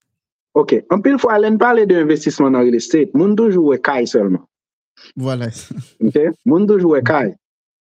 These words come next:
Speaker 1: Men real estate pa sèlman kay.
Speaker 2: Mhm.
Speaker 1: Gen anpil lòt mwayen ke ou kapab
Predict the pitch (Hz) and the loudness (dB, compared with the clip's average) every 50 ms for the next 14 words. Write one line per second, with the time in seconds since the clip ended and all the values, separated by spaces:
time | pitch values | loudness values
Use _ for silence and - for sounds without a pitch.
0 | _ _ _ _ _ _ _ - - 143 160 190 202 208 208 202 196 - 214 196 | _ _ _ _ _ _ _ -4 -2 0 2 2 2 2 2 0 0 0 -2 0
1 | - 185 165 151 - 160 135 127 120 110 - - 143 127 107 85 - _ _ _ | 0 -2 -4 -2 0 0 2 2 0 0 -2 -2 -2 -2 -2 -4 -8 _ _ _
2 | _ _ _ _ _ _ _ _ _ _ _ _ _ - 131 123 135 175 202 208 | _ _ _ _ _ _ _ _ _ _ _ _ _ -12 -6 -2 0 0 0 0
3 | 190 202 190 185 _ - 208 214 214 202 180 170 170 165 170 165 151 143 143 139 | 0 0 -2 -2 _ -2 0 0 2 2 2 2 0 0 -2 -2 0 0 2 2
4 | 135 135 135 143 151 151 - 143 131 - 127 117 110 - 127 123 123 123 | 2 2 0 0 0 0 0 0 0 0 -2 -2 -2 -2 -2 -2 -4 -4